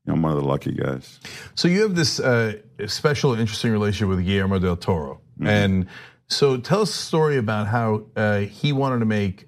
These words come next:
Speaker 2: um, Hellboy and put you in it.
Speaker 1: Well, I had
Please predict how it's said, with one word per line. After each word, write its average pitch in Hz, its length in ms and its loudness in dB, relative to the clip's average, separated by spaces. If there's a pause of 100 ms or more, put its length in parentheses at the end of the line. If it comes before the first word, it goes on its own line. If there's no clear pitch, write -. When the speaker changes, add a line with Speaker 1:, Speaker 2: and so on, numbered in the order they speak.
(140)
Speaker 2:
um, 92 520 0 (120)
Hellboy 92 720 0 (100)
and 95 160 0
put 117 240 0
you 95 140 2
in 85 120 0
it. 69 140 -12 (1600)
Speaker 1:
Well, 117 160 6
I 123 160 4
had 117 400 0